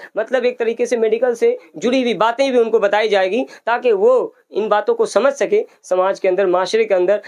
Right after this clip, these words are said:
अगर कोई ऐसी बात है जहाँ पर डॉक्टर नहीं पहुँच पा रहा, तो वहाँ पर जाके ये कुछ न कुछ अपने खिदमत को दे सकती हैं, तो उसको इस लेवल का बच्चे को तैयार किया जाएगा। तो ये बहुत खुशी की बात है कि जब ये मदरसा चलेगा, तो इंशाअल्लाह हम उसका भी व्यू आपको दिखाएंगे। लेकिन फ़िलहाल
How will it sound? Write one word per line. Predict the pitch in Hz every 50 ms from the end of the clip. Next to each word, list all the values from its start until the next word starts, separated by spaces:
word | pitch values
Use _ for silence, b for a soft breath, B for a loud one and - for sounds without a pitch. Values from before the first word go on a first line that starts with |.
| B B
अगर | - 202 214 240 214
कोई | - 196 208 214
ऐसी | - - 190 180 - 220 190
बात | 185 180 180 175
है | 185 202 202
जहाँ | 185 175 180
पर | 185 - 185
डॉक्टर | 190 180 180 175 - 214
नहीं | 202 196 196
पहुँच | 196 185 180 175
पा | - 180
रहा, | 185 208
तो | 208 190
वहाँ | 175 165 202 202
पर | -
जाके | 170 190 - - 202
ये | 170 156 196 240 247
कुछ | 240 220 -
न | 196 196
कुछ | 196 220 220 208 _ _ _ _ _ _
अपने | - 180 - 196 208 208 180 B B B _
खिदमत | - 202 196 214 214 214
को | - 202
दे | 170 190 175
सकती | - 175 170 - 196 185
हैं, | 190 208 254 b b b b _
तो | 226 240
उसको | 240 233 - 269 269
इस | - 277 240 -
लेवल | 226 240 254 294 294
का | 269 254
बच्चे | 196 214 - -
को | 208 202 196
तैयार | 196 190 180 185 185
किया | 180 - 175 160
जाएगा। | 143 143 131 127 131 127 B B B B
तो | - 214
ये | 233 247
बहुत | 220 233 247 - 240
खुशी | - - 233 226 302
की | 269 269
बात | 226 208 202 196 196
है | 202 226 262 B B B B
कि | - 208
जब | 196 254 240 247
ये | 247
मदरसा | - 226 214 233 202 - 254 247
चलेगा, | 247 - - 233 269 294 254 208 196 220
तो | 233 - 202
इंशाअल्लाह | 208 202 - 226 226 226 220 202
हम | 220 214
उसका | 208 202 - - 294
भी | 262 269 220
व्यू | 208 214
आपको | 202 185 - - 190
दिखाएंगे। | 170 170 170 160 170 175 190 214 233 B B B B
लेकिन | 190 220 220 254 233
फ़िलहाल | - - 220 202 185 233 262 277